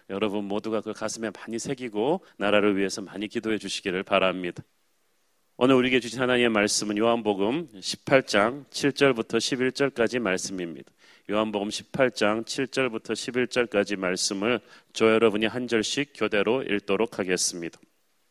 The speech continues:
"이에 다시 누구를 찾느냐고 물으신대 그들이 말하되 나사렛 예수라 하거늘, 예수께서 대답하시되 너희에게 내가 그니라 하였으니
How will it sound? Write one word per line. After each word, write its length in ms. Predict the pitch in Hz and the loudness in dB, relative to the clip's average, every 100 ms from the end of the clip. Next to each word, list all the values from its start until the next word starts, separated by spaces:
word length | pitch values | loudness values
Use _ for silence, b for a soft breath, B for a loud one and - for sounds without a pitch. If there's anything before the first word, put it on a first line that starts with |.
| _ _ _ _ - | _ _ _ _ -4
"이에 260 | 143 147 135 | 6 8 10
다시 320 | 131 - 139 | 8 8 2
누구를 400 | 117 127 135 135 | 6 8 8 8
찾느냐고 580 | - 139 139 131 117 123 | 4 2 6 6 6 2
물으신대 600 | 117 117 - 110 104 120 | 2 0 0 0 4 2
그들이 340 | - 107 117 | 2 2 4
말하되 460 | 110 101 101 117 117 | 6 6 6 6 4
나사렛 500 | 92 90 110 107 98 | 2 0 2 2 2
예수라 480 | 92 - 107 107 107 | 0 0 6 6 6
하거늘, 460 | 90 87 95 85 - b b b | 4 0 0 -2 -6 b b b
예수께서 480 | 113 113 - 131 127 | 0 0 6 6 6
대답하시되 800 | 123 113 117 - 113 - - 117 | 4 6 6 6 2 2 2 4
너희에게 640 | 98 104 131 131 117 120 | 4 4 6 6 6 4
내가 380 | 107 110 110 120 | 4 2 6 4
그니라 460 | - 131 131 127 120 | 4 2 6 8 8
하였으니 720 | 120 120 - 123 120 101 | 6 4 4 2 4 2